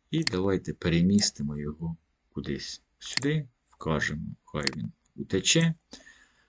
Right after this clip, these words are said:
Щ-, а, ще одне дуже важливе, е, коли ви ставите кота, щоб він почав малювати, намагайтесь робити так, щоб він стояв горизонтально. Тобто тут, отут дев'яносто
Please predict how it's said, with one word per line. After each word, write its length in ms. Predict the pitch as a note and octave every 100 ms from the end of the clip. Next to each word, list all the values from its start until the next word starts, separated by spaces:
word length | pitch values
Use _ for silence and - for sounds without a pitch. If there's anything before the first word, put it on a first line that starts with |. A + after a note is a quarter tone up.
| _ - -
Щ-, 320 | - - - -
а, 260 | G#2+ E2
ще 340 | C#2+ - A#2+ G#2+
одне 260 | F2 D#2+
дуже 300 | D2+ E2+ D#2+
важливе, 760 | E2 F2 F2 C#3+ D#3+ A#2 F2 D2 _ - C#2
е, 340 | D2+ D#2 D#2+ D#2 - - _ -
коли 420 | G2 G2 F#2+ F2 - _ D#2 - -
ви 340 | E2 D3 -
ставите 540 | - - F2+ D#2+ - E2
кота, 320 | E2 - D#2
щоб 200 | - D2
він 120 | E2
почав 400 | D#2+ F2 - E2
малювати, 680 | D#2+ D#2+ F2+ B2 D#3+ - - - - - - _
намагайтесь 640 | E2+ F2 E2+ G2+ F#2+ D#2+ -
робити 400 | F2 E2+ D#2 -
так, 280 | - B2+ D3+
щоб 200 | - D2
він 380 | F3 A3 A#3+ - _ _ _ -
стояв 600 | - F2 E2 F#2 G#2 - _ _
горизонтально. 800 | - F2 E2+ F2+ F2+ F#2 D2 - -
Тобто 220 | - D#2 -
тут, 320 | E2 C#2+ -
отут 300 | E2+ C3+ B2
дев'яносто 600 | E2+ D#2+ E2 E2 - -